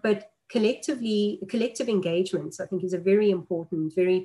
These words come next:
powerful strategy. And so what we're seeing now on various themes, but perhaps most obviously on climate risk, we're seeing investors coming together to specifically to engage collectively. So, you know, because engagement is very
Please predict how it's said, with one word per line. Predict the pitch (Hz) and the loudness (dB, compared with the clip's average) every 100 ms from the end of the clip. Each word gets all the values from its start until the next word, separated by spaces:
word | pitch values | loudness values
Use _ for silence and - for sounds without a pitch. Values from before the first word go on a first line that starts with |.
| 185 | -4
powerful | 170 170 170 | -8 -8 -8
strategy. | 156 - 160 165 160 147 | -10 -8 -8 -10 -14 -14
And | 175 | -10
so | - | -2
what | 190 190 196 | 2 2 2
we're | |
seeing | 196 - 262 277 208 | -2 -2 -6 -2 0
now | 160 151 175 - _ _ _ | -2 -4 -8 -12 _ _ _
on | 196 202 | 0 2
various | 196 254 311 226 - | 2 2 2 0 -2
themes, | - 156 151 156 | -2 -2 -2 -4
but | - 180 | -4 -4
perhaps | - 190 196 208 | -2 -4 -2 2
most | 190 202 202 - - | 4 4 2 -4 -10
obviously | 180 185 214 196 196 180 | -6 0 4 4 4 -2
on | 160 156 | -2 -6
climate | - 214 240 196 | -4 -2 -2 -4
risk, | 151 156 - _ _ _ | -8 -8 -12 _ _ _
we're | 202 | -2
seeing | 196 220 208 | 0 2 4
investors | 190 190 247 - 302 | 4 4 2 0 -6
coming | - 233 220 | -4 -4 -4
together | 214 208 165 151 151 190 - _ _ _ _ - | -4 -2 -2 -2 -6 -8 -10 _ _ _ _ -2
to | 208 196 196 202 - | 4 6 6 4 -2
specifically | - 208 202 - 349 330 247 - 165 165 165 _ _ - | -4 -2 -2 -2 -4 -2 -4 -4 -6 -6 -8 _ _ 0
to | 214 202 | 2 4
engage | 202 185 185 190 208 202 - | 4 6 6 6 6 2 -4
collectively. | 208 180 180 - 185 151 160 | -2 0 0 -2 -6 -6 -10
So, | - - 202 190 190 196 - _ _ _ _ | -6 2 6 8 8 4 -6 _ _ _ _
you | 226 | 2
know, | 208 | 4
because | 214 254 | 4 0
engagement | 247 226 285 349 320 214 | 0 2 2 2 -2 -2
is | 160 | -2
very | 170 202 190 | 2 2 0